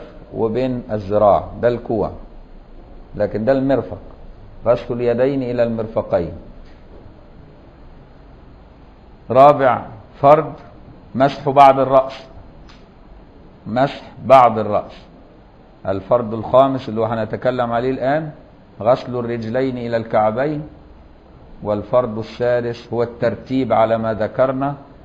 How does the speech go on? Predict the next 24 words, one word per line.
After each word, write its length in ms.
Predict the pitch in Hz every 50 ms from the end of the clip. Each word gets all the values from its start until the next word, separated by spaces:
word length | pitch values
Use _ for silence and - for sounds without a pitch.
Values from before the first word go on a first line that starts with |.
| - -
فيما 360 | 139 139 139 131 127 123 120
ما 220 | 120 117 117 110 110
بعد 360 | 107 127 131 131 127 117 120
الركن 540 | 127 127 110 113 117 113 120 131 - 131 120
الأول، 540 | 117 113 - 123 127 127 127 127 123 123 120 - - - - - - - - - - - - - - - - - - -
لأن 220 | 107 107 110 110
الركن 300 | 110 110 120 131 127 127
الأول 520 | 123 117 110 123 139 147 147 147 151 147 143 139 - - - - - - -
مقارن 640 | 95 113 110 110 - 156 151 147 143 123 120 113 107
للإيه؟ 400 | 107 104 104 - 113 120 120 120 117 - - - - - - - - - - - -
لأول 560 | 107 120 - - 151 160 156 143 135 127 123
الركن 340 | 120 113 120 135 131 - 123
الثاني 500 | 110 107 - - 110 107 104 104 98 95
أو 100 | 104 104
الفرض 340 | 95 - - 104 101 92 92
الثاني، 300 | 90 - - - 87 92 - - - - - - - - -
لأن 480 | 95 104 104 101 95 95 92 87 87
والباقي 300 | 101 113 120 131 165 147
الترتيب 520 | 147 143 - 135 120 - - - 127 101 85
بقى. 80 | 85 - - - - - - - - - - - - - - - - - - - - - - - - - - - - - -
متى 320 | - 185 156 165 - 156 143
تكون 400 | 147 151 135 - - 151 151 151
الموالاة 600 | 147 139 131 131 131 127 127 131 135 139 143 143
ركناً 500 | 139 147 147 147 - 147 147 139 139 139